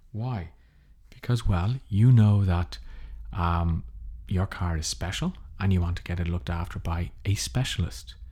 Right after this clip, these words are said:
Fundamentally, the mechanic is the same, except they have specialized in that particular brand, and that makes them more attractive and it makes them charge more.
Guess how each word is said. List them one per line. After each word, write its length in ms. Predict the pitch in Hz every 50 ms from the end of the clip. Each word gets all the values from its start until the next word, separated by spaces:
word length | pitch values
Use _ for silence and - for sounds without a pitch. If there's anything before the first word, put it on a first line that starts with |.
| - - - - - - - - - - - - - - -
Fundamentally, 1000 | - - - 156 170 175 175 170 156 156 170 170 - - 110 107 110 113 117 113 - - - -
the 80 | -
mechanic 540 | 101 101 101 - - - 113 117 120 117 -
is 180 | - 104 101 -
the 80 | -
same, 400 | 92 - - 113 117 123 131 127 -
except 380 | 98 - - - - 95 -
they 100 | - 98
have 140 | 90 87 -
specialized 880 | - - - - 113 117 - - - 101 98 98 98 95 95 95 - - - - - _ _ _ _ -
in 300 | - 110 107 107 107 101
that 220 | 98 95 95 - -
particular 360 | - - 90 - - 85 82
brand, 400 | - 90 87 87 82 78 78 - _ _ _ _ _ _ -
and 180 | 101 101 98 95
that 240 | 101 107 - - - -
makes 360 | - 104 98 101 - - - -
them 240 | - 104 98 98 - - - - - _ _ _ - -
more 240 | 101 92 90 87
attractive 600 | 85 - - - - 143 - - - 151 143 - - - - - - - _ _ _ _ - -
and 300 | 101 101 104 101 95 -
it 160 | 107 98 -
makes 340 | 95 90 92 92 - - -
them 340 | - 95 87 85 85 87 - _ _ _ - -
charge 400 | - - 90 82 78 73 73 -
more. 380 | 87 87 92 90 82 71 71